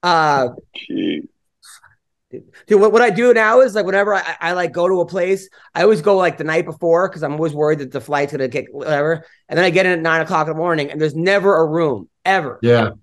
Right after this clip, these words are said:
Speaker 1: So I just sit in
Speaker 3: Never.
Speaker 1: the lobby and have fake phone calls of, like,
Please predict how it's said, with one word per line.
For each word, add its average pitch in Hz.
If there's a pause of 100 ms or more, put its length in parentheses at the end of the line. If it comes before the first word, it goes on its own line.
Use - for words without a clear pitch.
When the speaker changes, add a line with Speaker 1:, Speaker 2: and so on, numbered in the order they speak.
(140)
Speaker 1:
So 190
I 196
just 202
sit 233
in 208
Speaker 3:
Never. 196
Speaker 1:
the 190
lobby 185
and 160
have 180
fake 185
phone 180
calls 190
of, 156
like, 147